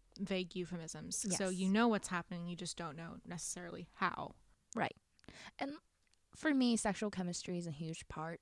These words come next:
Speaker 2: of a romantic relationship, so getting to read it really adds to the,
Speaker 1: Mm-hmm.
Speaker 2: um,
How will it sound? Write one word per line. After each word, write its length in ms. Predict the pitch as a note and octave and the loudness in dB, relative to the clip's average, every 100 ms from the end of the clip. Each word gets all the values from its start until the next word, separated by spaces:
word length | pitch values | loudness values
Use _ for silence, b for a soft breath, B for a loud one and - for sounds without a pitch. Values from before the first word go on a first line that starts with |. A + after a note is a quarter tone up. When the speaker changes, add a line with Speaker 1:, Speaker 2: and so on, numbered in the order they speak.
| - | -10
Speaker 2:
of 200 | D#3+ D#3 - | -10 -8 -4
a 280 | D#3+ D#3+ | -4 -4
romantic 520 | D#3+ D#3 D#3 D#3 F3+ F3+ | -4 -4 -4 -6 -8 -6
relationship, 640 | E3 D3+ - G#3 D4 D4 - | -6 -6 -6 -6 -4 -6 -6
so 640 | - F#3+ F3+ E3+ D#3 C#3+ - _ _ _ _ G3 | -2 2 4 4 2 -4 -8 _ _ _ _ -4
getting 320 | F#3+ F3+ F3+ F3+ | 0 2 2 0
to 160 | E3+ | -4
read 300 | E3 D3 D3 | -4 -2 2
it 220 | G3+ B3+ - | 2 2 -4
really 600 | F#3+ E3 D#3+ D#3 D3+ C#3+ - _ - | -6 -2 -2 -2 -4 -6 -10 _ -4
adds 440 | D#3+ D3+ D#3 - - | 0 0 -2 -6 -4
to 160 | E3 | -4
the, 540 | D3+ D3+ A2+ A#2 F#3+ G3+ | 0 -2 -2 -4 -8 -4
Speaker 1:
Mm-hmm. 80 | G#3+ | -2
Speaker 2:
um, 400 | F3 F#3+ F#3 | -2 -2 -6